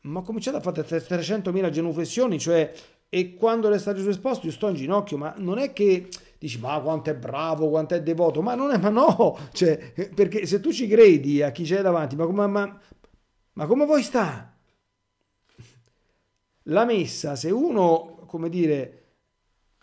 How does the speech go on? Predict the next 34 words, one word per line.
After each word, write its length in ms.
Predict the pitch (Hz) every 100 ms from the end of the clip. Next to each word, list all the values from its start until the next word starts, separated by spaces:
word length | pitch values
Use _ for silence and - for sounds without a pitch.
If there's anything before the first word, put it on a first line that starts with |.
| _ _ _ _ _
sa 240 | 139 202
la 80 | 208
dottrina 420 | 180 175 208 196
cattolica, 540 | 175 170 185 165 143 135
conosce 580 | 170 226 214 - 139
cosa 380 | 135 214 208 165
pensa 420 | 175 220 202 170
la 140 | 151 139
Chiesa, 440 | 190 185 127 123
cosa 320 | 151 190 175
dice 280 | 170 214 175
la 100 | 147
Chiesa 300 | 127 196 170
sulla 240 | 139 170 147
messa, 600 | 143 117 - 110 110 - - - - _ _ _
ma 120 | -
io 60 | 202
quante 240 | 165 143
volte 320 | 226 208 - 139
l'ho 80 |
detto 240 | 131 135 127
ai 80 | 131
miei 120 | 127
fedeli, 300 | 127 139 127
l'avrete 320 | 120 135 139
sentito, 460 | 127 120 202 196 135
insomma, 340 | 117 123 117
chi, 140 | 123
chi, 180 | 117 123
chi, 180 | 120 131
chi 160 | 123 123
mi 300 | 131 139 135
conosce, 560 | 139 139 120 - 110 - _ _ _
cioè, 220 | - 131